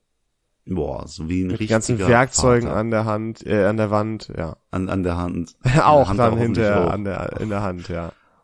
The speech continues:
Speaker 1: Boah, ich, ich werd mir auch sowas machen, nur um dieses Scheinbild zu wahren,
Speaker 2: Ich
Speaker 1: weißt
Speaker 2: wollte
Speaker 1: du?
Speaker 2: sagen,
Speaker 1: Ich werd
Speaker 2: weil
Speaker 1: nie
Speaker 2: dann
Speaker 1: benutzen.
Speaker 2: lädst du wieder deinen Kumpel Phil ein und dann benutzt der das alles für dich.
Speaker 1: Ja, ja.
Speaker 2: <laughs>
Speaker 1: Und ich, genau, ich werd das so verleihen und so, damit's benutzt aussieht.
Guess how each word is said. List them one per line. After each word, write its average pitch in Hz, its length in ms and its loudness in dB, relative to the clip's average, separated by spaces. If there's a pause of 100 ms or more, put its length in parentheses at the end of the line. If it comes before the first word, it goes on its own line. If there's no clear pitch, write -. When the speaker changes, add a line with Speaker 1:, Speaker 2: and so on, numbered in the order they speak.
(240)
Speaker 1:
Boah, 95 220 2
ich, - 240 -6
ich - 180 -6
werd 110 200 2
mir 104 100 2
auch 101 120 -2
sowas 82 340 -6
machen, 82 360 -4
nur 110 220 2
um 101 100 -2
dieses 92 240 -6
Scheinbild 90 560 -2
zu 73 200 -10
wahren, 65 400 -8
Speaker 2:
Ich - 40 -20
Speaker 1:
weißt 80 140 0
Speaker 2:
wollte 117 120 4
Speaker 1:
du? 117 40 0
Speaker 2:
sagen, 147 260 6
Speaker 1:
Ich 104 120 2
werd 117 80 0
Speaker 2:
weil 123 80 8
Speaker 1:
nie 123 40 4
Speaker 2:
dann 120 120 2
Speaker 1:
benutzen. 120 180 6
Speaker 2:
lädst 131 220 4
du 123 100 2
wieder 131 240 6
deinen 120 280 2
Kumpel 123 340 -2
Phil 131 240 -2
ein 139 200 0
und 131 160 -8
dann 123 140 -2
benutzt 127 320 -6
der 135 120 2
das 98 180 0
alles 78 240 -6
für 78 100 -10
dich. - 240 -12 (1080)
Speaker 1:
Ja, 151 340 0 (320)
ja. 131 240 6
Speaker 2:
<laughs> 196 140 0
Speaker 1:
Und 120 200 -2
ich, - 220 -8
genau, 139 220 6
ich - 100 4
werd - 140 4
das 139 120 2
so 139 80 -2
verleihen 123 600 2
und 170 120 -2
so, 156 100 2
damit's 123 260 2
benutzt - 480 -2
aussieht. 185 540 -4